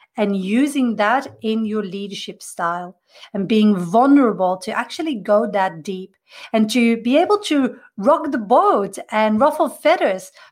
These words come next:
because that is what authentic leaders do. They are able to, and they are so proud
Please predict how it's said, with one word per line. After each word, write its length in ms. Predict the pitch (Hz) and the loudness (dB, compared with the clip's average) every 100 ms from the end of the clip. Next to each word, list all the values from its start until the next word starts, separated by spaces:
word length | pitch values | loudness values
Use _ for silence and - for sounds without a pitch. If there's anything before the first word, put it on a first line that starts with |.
| - | -10
because 440 | 277 311 294 233 | -4 -4 -4 -4
that 200 | 233 320 | 0 2
is 220 | 349 - | 0 -4
what 140 | 277 277 | -4 -4
authentic 580 | 254 247 262 240 262 - | -6 -6 -4 -4 -6 -8
leaders 640 | 214 220 220 220 214 214 - 170 | -8 -6 -6 -8 -8 -14 -18 -8
do. 420 | 214 285 233 165 - _ - - 196 | 0 2 0 -4 -12 _ -20 -14 -2
They 380 | 233 269 262 262 - | 2 2 0 -4 0
are 200 | 247 277 - | 2 0 -2
able 380 | 294 349 349 302 | -2 0 -2 -4
to, 340 | 285 - 226 233 | -6 -8 -6 -6
and 200 | 226 226 | -4 -4
they 140 | 226 | -2
are 280 | 226 220 214 | 0 0 0
so 520 | - - - 311 359 | -4 -4 0 2 2
proud 560 | 359 269 240 202 185 | 0 2 4 2 -2